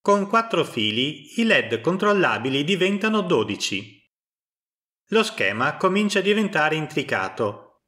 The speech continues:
In pratica, ad ognuno dei quattro fili di controllo vengono collegati due led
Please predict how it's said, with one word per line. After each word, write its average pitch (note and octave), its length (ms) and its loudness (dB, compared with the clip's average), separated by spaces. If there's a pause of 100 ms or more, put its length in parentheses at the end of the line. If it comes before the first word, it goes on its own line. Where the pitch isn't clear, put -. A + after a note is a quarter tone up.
In D3 140 0
pratica, C3+ 680 0
ad F#3+ 180 2
ognuno C#3 480 2
dei C3 200 0
quattro F3 340 -2
fili D3 320 -2
di A#2 100 -2
controllo B2+ 1000 -2
vengono E3+ 440 2
collegati D#3+ 640 0
due F#3 180 2
led A#2+ 680 -2